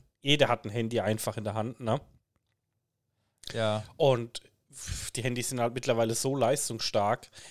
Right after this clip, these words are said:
Speaker 1: dass halt auch gute Titel drauf laufen und da sollen halt auch ein paar exklusive Titel fürs Handy kommen, die halt auch wirklich Story-Games sind und nicht das, was halt im Moment abgeht.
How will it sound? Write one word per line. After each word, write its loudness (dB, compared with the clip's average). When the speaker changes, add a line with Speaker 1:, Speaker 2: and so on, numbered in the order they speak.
Speaker 1:
dass -2
halt 2
auch 2
gute -4
Titel -4
drauf 4
laufen 0
und -6
da 6
sollen -2
halt -4
auch -10
ein -12
paar -14
exklusive -10
Titel -8
fürs -10
Handy -4
kommen, -4
die -4
halt 0
auch -2
wirklich -6
Story-Games -2
sind -10
und -14
nicht -14
das, -8
was -8
halt -8
im -8
Moment -8
abgeht. -10